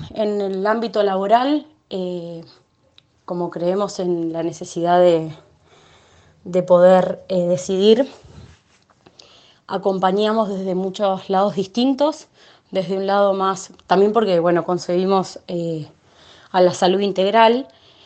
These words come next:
y, bueno, en realidad el equipo está formado, de trabajo está formado por mucha gente que se dedica, eh, a la psicología, psicología social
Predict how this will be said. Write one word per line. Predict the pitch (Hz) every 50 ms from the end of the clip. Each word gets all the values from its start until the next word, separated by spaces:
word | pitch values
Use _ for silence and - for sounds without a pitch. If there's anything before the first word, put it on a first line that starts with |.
| _ _ _
y, | - 214 190 190 190 185 185 185 180 175
bueno, | 180 180 180 175
en | 170 170
realidad | 180 175 175 175 185 196 202 202 202 202 196 - -
el | 190 185 175 175
equipo | 175 - 214 214 190 214 202
está | - - 202
formado, | 196 - 196 190 185 190 190 190 190 190 190 185 180 175 170 175 170 -
de | - 175 170
trabajo | 175 180 185 196 208 - 240
está | - - 208
formado | 196 - 208 202 202 208 196
por | 202 190 180
mucha | 185 190 190 - 220
gente | 202 - 220 208 208 202 190 220 208 202
que | - 202 180
se | - - 180
dedica, | 175 180 202 202 - 226 220 220 - _ _ _ _ _ _ _ _ _ _ -
eh, | - 180 175 175 170 165 165
a | 170 160
la | 160 160
psicología, | - 196 175 180 175 180 175 - 226 226 226 226 220 220
psicología | - 190 180 - 165 170 - - 196 185
social | 185 - 180 - - 202 202 202 202 226 262